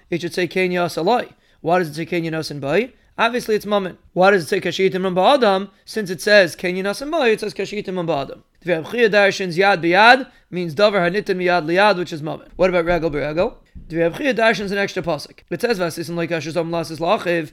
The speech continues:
If it means mamish, what does yad b'yad mean? Obviously, it means mammon. And since it says yad b'yad, it says regel b'regel. Abaye learns from Tana Devei Chizkiah. Ayin tachas ayin, nefesh tachas nefesh, and not a nefesh v'ayin tachas ayin.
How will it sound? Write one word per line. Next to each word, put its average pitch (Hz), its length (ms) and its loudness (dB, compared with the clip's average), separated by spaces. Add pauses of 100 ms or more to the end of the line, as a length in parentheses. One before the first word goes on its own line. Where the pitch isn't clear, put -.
If 208 140 -2
it 202 80 -4
means 175 180 -8
mamish, 196 380 -2
what 190 80 0
does 170 120 -4
yad 175 200 0
b'yad 160 240 0
mean? 147 320 -10 (160)
Obviously, 233 380 -2
it 214 60 -6
means 226 160 -8
mammon. 240 360 -2 (320)
And 160 120 -8
since 190 160 -6
it 180 60 -6
says 190 180 -2
yad 208 200 2
b'yad, 262 320 2
it 220 80 -4
says 214 160 -4
regel 226 220 0
b'regel. 202 360 -2 (320)
Abaye 202 380 2
learns 208 180 -4
from 190 100 -10
Tana 190 220 -4
Devei 185 140 -4
Chizkiah. - 420 -6 (220)
Ayin 202 240 2
tachas 165 260 -4
ayin, 226 360 0 (280)
nefesh 185 260 0
tachas 160 280 -4
nefesh, 202 380 -4 (220)
and 165 140 -4
not 202 180 2
a 196 40 0
nefesh 202 360 -2
v'ayin 196 380 0
tachas 170 340 -4
ayin. - 200 -10